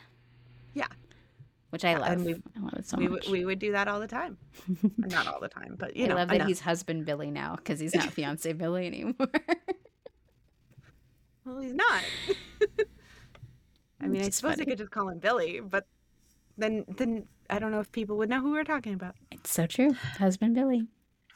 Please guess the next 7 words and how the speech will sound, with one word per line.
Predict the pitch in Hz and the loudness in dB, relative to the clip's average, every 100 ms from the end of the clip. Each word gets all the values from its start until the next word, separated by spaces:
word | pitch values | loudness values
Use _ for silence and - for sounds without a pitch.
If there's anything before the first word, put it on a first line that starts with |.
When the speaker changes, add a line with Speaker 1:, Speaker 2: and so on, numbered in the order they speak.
| _ _ _ _ - - 190 | _ _ _ _ -20 -18 -8
Speaker 1:
Did | 220 208 | -6 -4
you | 233 | 0
have | 214 208 | 2 2
a | |
supporting | 208 202 196 190 185 | -2 -4 -2 -2 -2
shout | 175 147 | 0 0
out? | 139 - | 0 -6